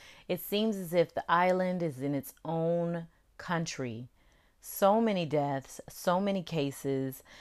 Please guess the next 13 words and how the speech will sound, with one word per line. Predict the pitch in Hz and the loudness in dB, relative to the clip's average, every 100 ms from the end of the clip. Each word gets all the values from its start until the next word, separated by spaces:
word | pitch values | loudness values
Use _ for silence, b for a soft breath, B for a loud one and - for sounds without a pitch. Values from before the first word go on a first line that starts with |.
| B - | B 4
that | 196 - | 4 6
a | 190 | 2
New | 185 196 277 | 2 4 4
York | 233 214 170 | 4 4 4
doctor | 143 147 165 - 151 135 | 2 2 2 0 2 4
has | 139 151 | 4 2
come | - 190 180 | 0 -2 2
out | 180 196 202 - | 4 4 2 0
to | 175 | -6
say | 160 180 170 165 160 b b b b _ _ _ _ | 0 4 6 6 4 b b b b _ _ _ _
patients | - 214 285 392 381 | 0 2 2 -4 -2
have | 311 269 233 | 2 2 4
been | 254 254 247 247 | 4 6 4 0